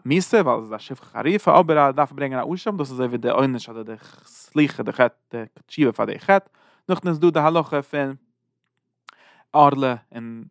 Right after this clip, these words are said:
נטע רוה און, אה, דאס איז דער הלכה פון ערלה און נטע רוה. נאך דעם איז דא א ליסט פון הלכות, דער חורה, פון דער קשיא, זעט אויס, זאגט מען פאר, ווי שטייט, אלץ געבן, נאר געבן, די זורה, דאס זאגט דער אדם,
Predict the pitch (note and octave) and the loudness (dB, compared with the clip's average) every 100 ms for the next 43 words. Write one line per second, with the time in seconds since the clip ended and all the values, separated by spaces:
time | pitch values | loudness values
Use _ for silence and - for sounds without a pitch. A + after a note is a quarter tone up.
0 | - B2 A2 A2 A2 B2+ A#2+ A#2 - A2+ | -10 -8 -6 -8 -2 0 0 -4 -12 -14
1 | A2 A2+ - _ _ _ _ _ - A2 | -14 -14 -18 _ _ _ _ _ -12 -10
2 | G#2+ A#2+ _ _ A2 A2 A2 A2 - A2+ | -8 -12 _ _ -10 -6 -6 -6 -8 -4
3 | A2+ A2 G#2+ A2 C#3 E3 D#3 - C#3 C3+ | -4 -4 -12 -4 0 2 0 -8 2 4
4 | B2 C#3 - C3 C3 C#3 B2 B2 - F3+ | 4 0 -4 -2 2 0 -2 -6 0 2
5 | D3+ - F#3 - - C3 - D#3+ - B2+ | 2 -2 -8 -20 -10 -8 0 -2 0 -4
6 | C3+ D#3+ D3+ B2+ B2 B2 A#2 C3 C3 B2 | -2 4 4 2 -8 -10 -10 -10 -8 -12
7 | B2+ B2+ D3 - C#3+ - C#3 B2 C#3 B2 | -12 0 0 0 -4 -2 -4 0 0 0
8 | A2+ A2 B2 G3+ E3 C3+ - C#3 C3 A2 | -4 -8 -4 0 2 0 -2 -6 -6 -8
9 | A#2 E3 D#3+ | -2 2 2